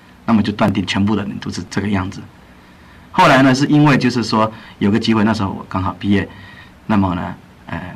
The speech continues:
我们的老校长呢、老院长呢，我是淡江毕业的，那么他竞选市议员，那么得到一个机会帮助他助选，我负责宣传部门的工作，那么走到很多大街小巷里面去，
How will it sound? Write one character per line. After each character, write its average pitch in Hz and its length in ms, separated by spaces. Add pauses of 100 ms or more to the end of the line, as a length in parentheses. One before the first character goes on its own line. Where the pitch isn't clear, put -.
(100)
我 - 80
们 98 100
的 104 60
老 - 140
校 98 180
长 87 220
呢、 98 100
老 95 140
院 104 180
长 - 180
呢， 101 80 (540)
我 95 140
是 110 100
淡 110 160
江 101 180
毕 101 140
业 95 100
的， - 120
那 101 80
么 95 80
他 107 280
竞 110 380
选 - 260 (460)
市 110 240
议 101 60
员， 98 240 (560)
那 127 120
么 110 120
得 110 160
到 120 120
一 110 40
个 107 60
机 107 180
会 107 100 (100)
帮 104 220
助 101 120
他 98 160
助 98 200
选， - 220
我 98 100
负 104 180
责 104 100 (120)
宣 95 260
传 98 160 (180)
部 107 140
门 90 120
的 85 80
工 98 200
作， 101 220 (720)
那 107 100
么 98 160 (300)
走 92 180
到 101 180
很 95 140
多 92 160
大 95 180
街 95 180
小 - 200
巷 92 240
里 90 60
面 85 200
去， - 280